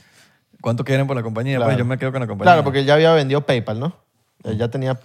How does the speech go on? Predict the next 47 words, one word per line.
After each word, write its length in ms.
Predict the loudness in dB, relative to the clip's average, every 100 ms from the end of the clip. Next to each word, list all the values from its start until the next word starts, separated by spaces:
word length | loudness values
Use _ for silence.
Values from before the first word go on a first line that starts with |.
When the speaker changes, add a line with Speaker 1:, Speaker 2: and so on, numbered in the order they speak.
| -6
Speaker 2:
ya 140 | 2 4
había 160 | 4
vendido 300 | 2 2 -2
PayPal 300 | 0 0 -2
y 40 | -6
tenía 280 | -4 -4 -2
unos 180 | -4
reales. 360 | -2 0 -2 -4 -12 _ _ _ _ _ _
Speaker 1:
Eh, 400 | -4 -2 0 0 0
Speaker 2:
Unos 140 | 2
cuantos 340 | 4 4 2 2
reales. 360 | 2 2 -2 -10 _ _ _ _ _ _ _ _ _ _ _ -20 _ _ _
Creo 160 | 2 2
que 60 | 4
fue 140 | 2
Speaker 1:
sí. 180 | 2 -2
Speaker 2:
así. 20 | 0
Fue, 280 | 0 0 0
él 180 | -2 -2
primero 460 | 0 4 6 6
empezó 280 | 4 0 -4
con 140 | -4 -2
una 180 | -2
vaina 140 | -2 -4
de 40 |
paneles 360 | -2 -4 -4 -6
solares, 480 | -6 -4 -2 -4 -6
después 240 | -8 -8
PayPal, 440 | -6 -6 -4 -6 -6
después 560 | -8 -6 -4 -4 -2
Speaker 1:
No, 160 | -2 -2
no, 140 | -2
no. 120 | -4 -6
Empezó 400 | -6 -6 -6 -8
con 120 | -8
una 180 | -8 -6
página 360 | -4 -4 -4 -6
que 80 |
era 100 | -8
como 180 | -8 -8
unas 160 | -8 -8
páginas 300 | -6 -6 -6
amarillas. 380 | -6 -6 -2 0
Speaker 2:
Ah, 100 | 2
página 220 | 2 0
amarilla. 540 | 0 -2 -2 -4 -8 -8
Después 720 | -10 -4 0 2 2 0